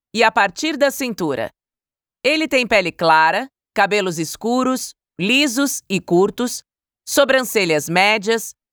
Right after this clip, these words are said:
olhos escuros e bigode grisalho. Veste camisa branca, calças escuras e cinto preto.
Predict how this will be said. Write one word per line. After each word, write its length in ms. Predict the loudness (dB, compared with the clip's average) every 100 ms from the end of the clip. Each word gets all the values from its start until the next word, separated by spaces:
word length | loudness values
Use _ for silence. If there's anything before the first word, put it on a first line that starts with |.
| _
olhos 340 | 2 2 0 -4
escuros 760 | -8 -8 -4 -2 -2 -4 -8 -10 -4
e 80 |
bigode 480 | -2 0 2 2 0
grisalho. 600 | -2 -2 0 0 0 -4 -14 _ _ _ _ _ _ -8
Veste 500 | 0 2 0 -2 -2
camisa 400 | -2 0 0 0
branca, 560 | 0 0 0 -2 -4 -4 _ _ 0
calças 460 | 2 2 0 -4
escuras 760 | -6 -8 -4 -2 2 0 -2 -12 _ -6
e 100 | -6
cinto 420 | -2 -4 -2 -2
preto. 440 | 0 -2 -2 -8